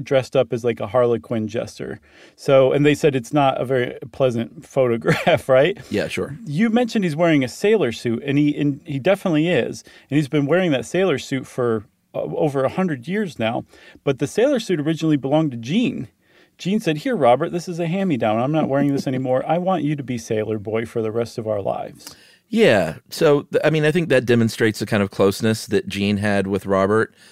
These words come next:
Speaker 1: Yeah.
Speaker 2: Um, Gene has all the hallmarks of an only child, but apparently did have siblings, uh, because Gene, like, you know, I think a lot of times only,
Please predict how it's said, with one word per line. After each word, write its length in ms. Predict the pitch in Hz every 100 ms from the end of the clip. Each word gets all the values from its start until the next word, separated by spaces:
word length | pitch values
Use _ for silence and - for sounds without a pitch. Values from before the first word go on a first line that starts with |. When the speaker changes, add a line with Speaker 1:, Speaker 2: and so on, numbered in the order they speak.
| -
Speaker 1:
Yeah. 220 | 120 107 - 110
Speaker 2:
Um, 480 | 107 98 95 92 - _ - 90
Gene 260 | 92 107 127
has 200 | 113 92
all 100 | 110
the 140 | 101
hallmarks 520 | 92 98 98 90 - 92
of 120 | 87
an 100 | 87
only 240 | 95 92
child, 320 | - 95 92
but 100 | 82
apparently 380 | 87 98 87 90
did 180 | 85 92
have 320 | 92 87 82 -
siblings, 640 | - 90 87 82 85 - _ _ _ _ _ _ 87
uh, 320 | 87 85 85
because 380 | - 90 95 -
Gene, 340 | 95 98 95
like, 320 | 90 90 - _ _ _ _ -
you 100 | 135
know, 260 | 98 98 - -
I 100 | 117
think 180 | 110 107
a 60 | 101
lot 160 | 95
of 60 | 92
times 280 | 101 92 87
only, 280 | 92 92